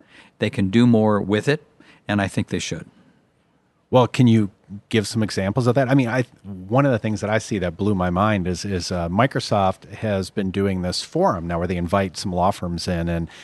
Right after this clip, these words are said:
Speaker 2: I understand that some firms declined to show up. Now, maybe it's because they thought they didn't have anything to show,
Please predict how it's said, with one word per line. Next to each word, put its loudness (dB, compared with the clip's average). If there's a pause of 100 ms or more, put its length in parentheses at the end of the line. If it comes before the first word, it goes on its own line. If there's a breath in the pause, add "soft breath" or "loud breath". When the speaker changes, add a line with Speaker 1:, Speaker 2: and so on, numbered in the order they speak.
(180 loud breath)
Speaker 2:
I 4
understand 2
that -2
some 0
firms 0
declined 0
to -14
show 0
up. 2
Now, 2
maybe 2
it's -4
because -2
they -2
thought -2
they -2
didn't -2
have -2
anything -4
to -6
show, 2